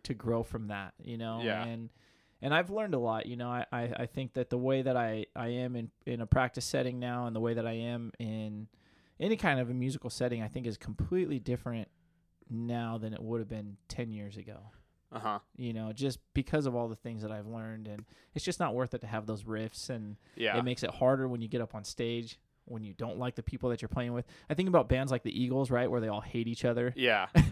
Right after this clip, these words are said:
Speaker 1: But they still make it happen.
Speaker 2: Yeah.
Speaker 1: And I'm like, "Dude, that doesn't sound fun to me." <laughs> You know?
Speaker 2: Not at all.
Speaker 1: Like, I wanna be friends with the people that I'm playing with, but that's not always an option.
Speaker 2: Uh-huh.
Speaker 1: You know? And so that's something that I learned along the way, too, is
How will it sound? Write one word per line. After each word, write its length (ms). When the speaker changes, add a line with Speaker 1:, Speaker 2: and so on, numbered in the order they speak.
Speaker 1:
But 120
they 80
still 240
make 260
it 100
happen. 580
Speaker 2:
Yeah. 240
Speaker 1:
And 100
I'm 80
like, 140
"Dude, 260
that 100
doesn't 240
sound 300
fun 280
to 120
me." 260
<laughs> 200
You 160
know? 140
Speaker 2:
Not 180
at 100
all. 200
Speaker 1:
Like, 240
I 120
wanna 240
be 160
friends 340
with 140
the 60
people 260
that 100
I'm 120
playing 280
with, 160
but 140
that's 240
not 180
always 380
an 40
option. 360
Speaker 2:
Uh-huh. 280
Speaker 1:
You 140
know? 380
And 260
so 320
that's 220
something 300
that 100
I 80
learned 220
along 260
the 60
way, 140
too, 300
is 220